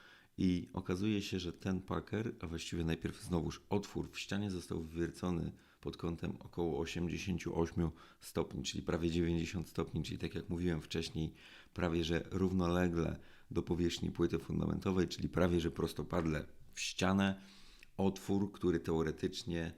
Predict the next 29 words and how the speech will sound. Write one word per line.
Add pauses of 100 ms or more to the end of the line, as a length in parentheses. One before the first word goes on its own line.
(220)
służy
do
iniekcji
styku
roboczego (120)
tej
płyty
i
tej
ściany. (480)
Także
no
nie
było
szans. (720)
Ten
otwór
prawdopodobnie
przelatuje
przez
ścianę
na
wylot
i
nawet
nie
dotyka
się
do,